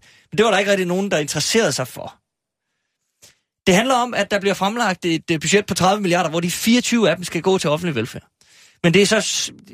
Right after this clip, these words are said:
det er så samlet til bunke over fire år, men han lader som om, at det sådan set bare er et år. Og her kan man så sige, vi kan, øh, allerede nu godt tage den her med, at, at pressen er så nogle drønner, der, hvis ikke de opdager det. Altså, pressen er heller ikke meget for tal, for de færreste af dem kan regne, er der noget, der tyder på.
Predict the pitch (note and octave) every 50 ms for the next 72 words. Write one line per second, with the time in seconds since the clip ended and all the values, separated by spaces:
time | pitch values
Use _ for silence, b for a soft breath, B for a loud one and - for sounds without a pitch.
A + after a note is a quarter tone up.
0 | - - - - E3 D#3+ F3+ G3 F3+ - _ - E3+ D#3+ - F#3+ F#3 F#3+ F#3 F3
1 | - F#3 - G3+ G3+ A3 A#3+ A#3+ G3+ D3+ b b b b b b b b - F3
2 | G3 F#3+ E3+ - - G3 G3+ A3+ A3 F#3+ F3+ E3+ B2+ A2+ A#2+ A#2+ C#3+ D#3 E3+ E3+
3 | E3+ E3 - - _ _ C3+ D3 G3 C4 C#4+ C4 D#3+ - - D#3 C#3 C3 C3 -
4 | - F#3 - _ _ _ _ _ _ - E3 - F#3 E3+ - G#3+ E3+ F#3 F3 -
5 | F3 E3+ E3+ D#3+ B2 D#3+ F#3 - B2+ B2+ A#2 G#2+ - - _ _ _ _ _ _
6 | _ _ _ _ _ _ _ - C#3+ G3 G3 G#3 F3+ E3 G3+ F3+ - G3+ G3 F#3
7 | F3 b b b b b b _ _ _ _ E3+ F3+ F3+ F#3 G3 - F3+ - -
8 | C#3+ D#3 D#3+ D3+ D#3+ G3 G3+ G3+ F#3+ F#3+ F#3+ F#3 F#3 F#3+ F3+ F3+ - - G3 G3
9 | F#3 F#3+ F3 E3+ F3+ F3 D3+ D3+ E3 F3 D#3+ D3 C3+ - - C#3+ C#3 - - -
10 | D3+ D#3+ E3 E3 C#3+ C3+ D#3+ D#3 C#3 C3 C3 B2 A#2+ C3+ C#3+ C3+ B2 A2 A2 A2+
11 | A#2 D#3+ D3+ B2+ C#3 C#3+ C3 C#3 - - C3 A#2+ A2+ G#2+ A2 B2+ C#3+ F#3+ E3+ F3+
12 | F3+ G3+ G3 - - - - D#3 C#3 C3+ C3+ C3+ C3+ C#3 C#3+ - B2+ B2 B2+ C3
13 | C3 - - - D3 C#3+ C#3 - - D3+ - F3 F3 F3+ E3+ - D3 D3 D3 -
14 | C#3 B2 G#2+ A2+ A#2+ B2+ C#3 B2+ F#2+ G#2+ G#2+ G#2 B2 C3 A#2 A2+ - C3+ B2+ A#2+
15 | A#2 A#2 A2+ A2